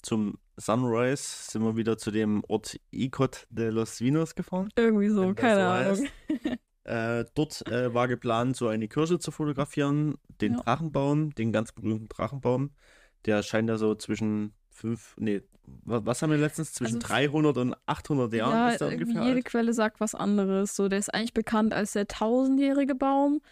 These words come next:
Speaker 2: Dann wo, stand aber irgendwie auf Wikipedia, dass es so dreihundert bis achthundert sind. Auf der Tourismusseite steht irgendwie wieder was anderes. Also irgendwas
Speaker 1: Ja.
Speaker 2: zwischen jetzt und vor tausend Jahren.
Speaker 1: Genau.
Speaker 2: Also ein alter Baum,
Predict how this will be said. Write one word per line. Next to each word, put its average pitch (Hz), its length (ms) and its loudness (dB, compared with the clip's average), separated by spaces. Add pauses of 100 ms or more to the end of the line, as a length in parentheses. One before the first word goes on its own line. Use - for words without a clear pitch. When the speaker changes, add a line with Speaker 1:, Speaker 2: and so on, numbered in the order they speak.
(280)
Speaker 2:
Dann 214 340 4
wo, 214 140 2
stand 208 260 0
aber 208 140 -2
irgendwie 208 180 2
auf 202 140 -4
Wikipedia, 214 640 0
dass 208 180 -2
es 202 120 -6
so 208 160 0
dreihundert 214 600 0
bis - 180 -8
achthundert 285 600 2
sind. 285 360 2
Auf - 120 -4
der 202 120 0
Tourismusseite 220 800 0
steht 208 240 -2
irgendwie 202 240 0
wieder 254 220 4
was 254 180 2
anderes. 247 500 4
Also 208 240 0
irgendwas 233 440 2
Speaker 1:
Ja. - 60 -6
Speaker 2:
zwischen 220 280 0
jetzt 208 260 0
und 202 140 0
vor 196 160 -2
tausend 190 340 0
Jahren. 185 360 0 (260)
Speaker 1:
Genau. - 300 -8 (540)
Speaker 2:
Also 226 180 2
ein 220 120 -2
alter 220 260 4
Baum, 202 520 2